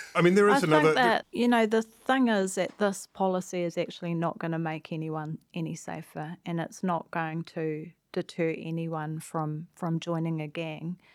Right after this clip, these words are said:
Speaker 2: And it's a shame because, you know, like, there, there are significant gang issues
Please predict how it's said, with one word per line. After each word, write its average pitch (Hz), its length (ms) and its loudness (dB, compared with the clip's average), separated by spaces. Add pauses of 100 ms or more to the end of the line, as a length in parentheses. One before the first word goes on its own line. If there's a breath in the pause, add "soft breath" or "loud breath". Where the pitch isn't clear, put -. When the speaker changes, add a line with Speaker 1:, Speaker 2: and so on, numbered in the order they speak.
(280 soft breath)
Speaker 2:
And 220 180 4
it's - 160 -2
a 233 80 4
shame 233 320 0
because, 185 460 0
you 185 100 -2
know, 165 240 -2
like, 170 240 -2 (920)
there, 202 260 0
there 208 180 2
are 196 120 -2
significant 190 800 -6
gang 180 300 -4
issues 170 600 -6